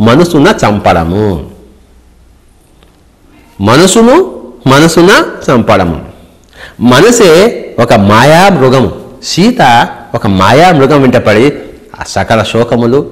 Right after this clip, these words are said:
అనుభవించింది. మీకు తెలుసు, నాకు తెలుసు, అందరికీ తెలుసు. అయితే ఏమిటి మాయా మృగమో తెలియదు మనకి. ఆ బంగారు లేడి మాయా మృగం కాదు, ఆ ఈ మనస్సు మాయా మృగం. "అయ్యో, బంగారు లేడి నాకు కావాలి," అంది సీత.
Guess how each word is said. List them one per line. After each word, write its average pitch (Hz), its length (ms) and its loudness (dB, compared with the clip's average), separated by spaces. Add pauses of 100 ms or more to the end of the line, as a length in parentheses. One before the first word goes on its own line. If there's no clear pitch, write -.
అనుభవించింది. 98 600 -6
మీకు 85 260 -6
తెలుసు, 101 400 -4
నాకు 95 380 -6
తెలుసు, 90 320 -6
అందరికీ - 480 -6
తెలుసు. 82 420 -8 (1160)
అయితే 202 640 0
ఏమిటి 175 400 4
మాయా 240 280 4
మృగమో 214 380 2
తెలియదు 143 360 2
మనకి. 101 340 -4 (140)
ఆ 120 100 2
బంగారు 139 520 2
లేడి 143 640 2 (140)
మాయా 117 340 2
మృగం 107 360 0
కాదు, 101 420 -2 (200)
ఆ 92 180 0 (120)
ఈ 110 180 0
మనస్సు 104 640 0 (200)
మాయా 87 340 0
మృగం. 80 400 -6 (2500)
"అయ్యో, 233 300 4
బంగారు 220 440 2
లేడి 226 180 2
నాకు 220 240 0
కావాలి," 226 500 4
అంది 175 180 2
సీత. 127 380 -2